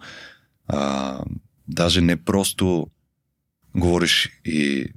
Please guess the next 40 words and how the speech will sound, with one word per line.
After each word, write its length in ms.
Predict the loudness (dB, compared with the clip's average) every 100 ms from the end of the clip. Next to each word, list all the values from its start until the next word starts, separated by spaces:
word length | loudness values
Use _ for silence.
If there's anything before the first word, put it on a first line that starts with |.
| _ -4
свириш 420 | -2 2 2 0
или 80 | -4
пееш 240 | -2 -2 0
по 60 |
най-естествения 680 | 0 0 -4 -6 -4 -4 -4
начин, 380 | -4 -2 0 0 -4 -20 _ _ _
а 180 | 0 2
и 220 | 0 -2
когато 580 | -2 0 0 2 0 0 -4 _ _ _
тая 140 | 0
емоция 300 | 4 4 2
изкара 280 | 0 2 0
от 120 | 0
тебе 280 | 0 2 0 -2
вдъхновение, 640 | -6 -6 -2 -2 2 0 0
т.е. 220 | -2 -2
неща, 280 | 0 0 -2
които 400 | 2 0 2 -4 -6 -4
дали 180 | 0 2
ще 140 | 4
е 40 | 4
за 140 | 4
един 180 | 4 4
оратор, 460 | 4 2 0 -2 -2
който 280 | -2 -2
излиза 320 | -2 -2 0 0
да 100 | -2
държи 440 | -2 0 2 2
реч, 220 | 2 2
много 200 | 0 0
често 400 | 0 0 2 0 -4 -8 -6
великите 480 | 0 0 0 -2 0
речи 260 | 0 -2
са 140 | -2 0
били, 420 | 0 2 2 0 -6 -20 -20 -20 _
а, 420 | -4 -2 -2 -4 -6 _ -8
подкладени 560 | -6 -2 2 4 4
от 140 | 2 0
тая 180 | 0 0
емоция. 440 | -2 -4 -6 -8